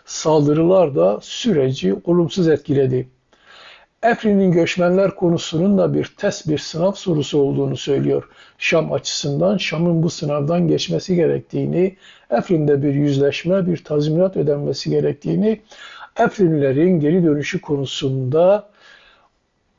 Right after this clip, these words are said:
olumlu denilebilecek bir tutumu sergilenmesi gerektiğini söylüyor. Yolun açılması gerektiğini,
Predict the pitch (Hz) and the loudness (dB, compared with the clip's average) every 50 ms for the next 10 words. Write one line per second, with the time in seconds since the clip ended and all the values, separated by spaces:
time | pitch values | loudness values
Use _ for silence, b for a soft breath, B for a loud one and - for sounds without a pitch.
0 | _ - 190 175 180 185 175 170 175 180 202 185 165 160 151 156 151 156 151 143 | _ 0 2 4 6 6 6 6 4 4 4 4 4 2 2 2 2 2 2 2
1 | 135 135 135 135 139 135 127 131 147 151 170 190 180 - - - - 139 135 135 | 2 2 2 2 0 0 0 0 0 2 2 2 0 -2 -8 -10 -6 -2 0 0
2 | 135 165 185 214 220 - _ _ - - - - 165 180 196 185 - 175 156 151 | 2 4 2 2 0 -2 _ _ -20 -16 -8 -2 0 0 0 0 0 0 0 2
3 | 143 143 143 139 139 139 131 - - 165 160 143 143 127 - - 143 131 139 131 | 2 2 2 0 0 -2 -4 -2 0 0 2 2 2 0 -2 -2 -4 -2 -2 -2
4 | - - 139 131 127 143 170 196 208 185 147 147 143 143 170 180 180 - - 131 | -4 -2 0 0 2 2 2 2 2 2 2 2 2 2 2 0 0 -2 -8 -10
5 | - - 156 143 147 151 - - 196 175 160 139 135 131 127 - - 143 131 131 | -8 -6 -4 -4 -4 -4 -4 -2 0 0 2 2 0 0 -2 -4 -6 -4 -4 -2
6 | 143 165 180 190 | -2 -2 -2 -2